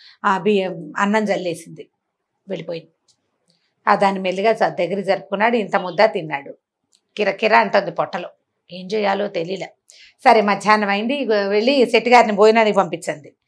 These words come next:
కొట్టుకెళ్ళాడు, కొట్టులో కూర్చున్నాడు. సరే, ఆ,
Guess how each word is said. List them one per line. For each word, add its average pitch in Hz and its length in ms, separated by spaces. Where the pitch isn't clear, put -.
కొట్టుకెళ్ళాడు, 190 600
కొట్టులో 202 280
కూర్చున్నాడు. 160 520
సరే, 165 380
ఆ, 170 380